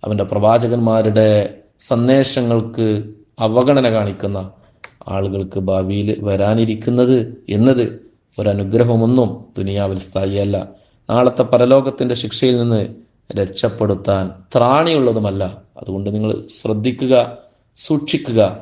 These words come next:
ജാഗ്രതയോടെ നിങ്ങളുടെ ജീവിതത്തെ നിങ്ങൾ മുന്നോട്ട് നയിക്കുക എന്ന് പറയുന്ന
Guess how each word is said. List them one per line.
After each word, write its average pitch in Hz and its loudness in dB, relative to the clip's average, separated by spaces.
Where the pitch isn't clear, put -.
ജാഗ്രതയോടെ 113 2
നിങ്ങളുടെ 104 -4
ജീവിതത്തെ 101 -6
നിങ്ങൾ 95 -6
മുന്നോട്ട് 95 -6
നയിക്കുക 92 -8
എന്ന് 95 -4
പറയുന്ന 113 2